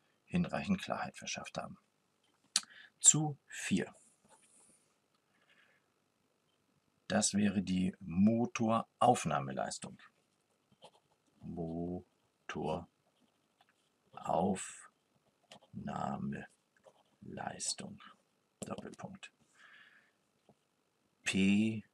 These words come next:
M A, so nenne ich das jetzt einfach, wäre natürlich wieder nichts anderes. Also wenn der Motor diese Leistung abgibt,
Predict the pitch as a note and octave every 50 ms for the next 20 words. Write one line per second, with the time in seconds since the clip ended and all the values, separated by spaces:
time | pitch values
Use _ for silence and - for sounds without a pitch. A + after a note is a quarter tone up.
0 | _ _ _ _ _ _ _ - - - F2+ F2 F#2 F#2 F#2+ F#2+ G2+ G2 - -
1 | _ _ _ _ _ _ _ _ _ - D#2+ E2 - - F#3+ F#3+ G3+ G#3 G#3+ -
2 | _ _ - - E3 E3 D3+ D#3 E3+ F#3+ F#3 - - F#2+ - - - - - -
3 | E2+ F#2 - - A2 A#2 - - - _ _ _ - - - - - - - -
4 | - _ _ - G#2+ G2 F#2 F#2+ F#2 F2+ - - G2+ F#2+ F#2+ G2 F#2 - G2+ F#2
5 | F#2+ F2+ F2 G2+ B2 A#2+ - - - - G2 A2+ A2+ - E2 G#2 - - - -
6 | _ _ _ _ _ _ _ _ _ - - - F2+ F2+ F#2+ E2+ F#2 F#2 F#2+ F#2
7 | F#2 F#2 F#2+ G#2+ A#2 B2 B2+ - - B2 A#2 A#2 A#2+ A#2+ - - _ _ _ _
8 | - G#2 G#2 A#2 A#2 G#2 G#2 G2 G2 F#2+ F#2 F#2+ G2 - - - E2 E2 F2+ -
9 | - - _ _ _ _ _ _ _ _ _ _ _ _ _ _ _ - - _
10 | _ - - C#3 - - _ - F3 E3+ - _ - -